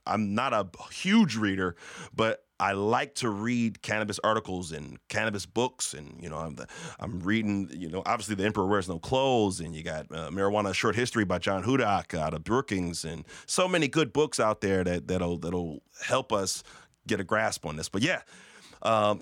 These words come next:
cannabis, th-, don't, don't everybody quit at once. Save some cannabis jobs for our students. Um, <laughs> Ben,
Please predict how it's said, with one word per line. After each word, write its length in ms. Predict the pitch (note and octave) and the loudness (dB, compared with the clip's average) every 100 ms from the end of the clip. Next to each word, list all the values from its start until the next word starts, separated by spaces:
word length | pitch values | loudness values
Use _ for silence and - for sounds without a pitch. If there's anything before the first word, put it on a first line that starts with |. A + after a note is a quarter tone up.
| - | -2
cannabis, 440 | C3+ D3+ D#3 C3+ | -2 0 0 0
th-, 160 | A#2 D3+ G#2 | -2 -2 0
don't, 260 | C#3+ E3+ - - A2 | 0 0 -4 -10 -2
don't 180 | E3 | 2
everybody 320 | G#3+ G#3 F#3+ G3 | 2 2 0 2
quit 180 | A3+ | 4
at 120 | F#3 D#3+ | 4 4
once. 240 | E3+ A#2 | 2 0
Save 420 | - - - E3 | -6 -4 0 0
some 140 | D#3+ C3+ | 0 -2
cannabis 320 | D3+ C#3 B2 | 0 0 0
jobs 320 | C3 A#2+ G#2+ | 2 0 0
for 140 | - | 2
our 120 | A2 G#2+ | 4 4
students. 640 | - A2+ G2+ F#2+ - - - - - | 2 2 2 0 -2 -8 -14 -14 0
Um, 480 | G2 G2+ G2+ G2+ G2+ - - | 4 6 6 4 0 0 -2
<laughs> 260 | C#3 C#3+ F3+ | 2 2 2
Ben, 440 | G#2 D#3+ D#3 D#3 | 2 2 2 0